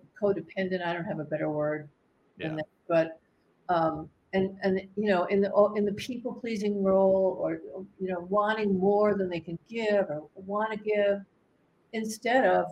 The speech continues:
Speaker 1: just saying, "All right, I'm the mother, I'm the father, I'm here, they know where I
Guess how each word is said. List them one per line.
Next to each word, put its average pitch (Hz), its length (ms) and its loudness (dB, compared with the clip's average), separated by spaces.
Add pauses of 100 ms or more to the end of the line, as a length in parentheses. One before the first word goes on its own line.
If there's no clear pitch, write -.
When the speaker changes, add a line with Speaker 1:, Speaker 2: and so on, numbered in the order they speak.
Speaker 1:
just 190 180 -8
saying, 180 320 -2 (300)
"All 185 140 2
right, 180 300 0
I'm 240 260 -4
the 190 80 -2
mother, 160 380 -4
I'm 202 240 -4
the 180 160 -8
father, 170 440 -4 (520)
I'm 226 200 -4
here, 180 440 0
they 180 120 -2
know 180 200 -2
where 180 240 2
I 156 80 -4